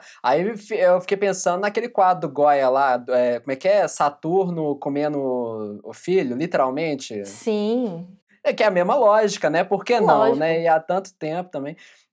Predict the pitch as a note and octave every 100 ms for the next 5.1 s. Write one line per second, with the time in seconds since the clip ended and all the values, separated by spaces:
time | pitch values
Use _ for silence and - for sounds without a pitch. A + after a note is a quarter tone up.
0 | - D3 D#3+ E3 E3 D#3 D3 - - D#3+
1 | F3+ G3 F#3+ F3+ E3+ D#3+ D3+ C3 C#3 C#3
2 | E3 D3+ C#3+ C#3+ C3 C3+ C#3 B2+ B2 D3
3 | D#3 - C#3+ C3+ - A#2+ F#3 C#3 A2+ A2+
4 | A2 G#2+ A2 G#2 G#2+ G#2 - A2+ G#2+ G2+
5 | -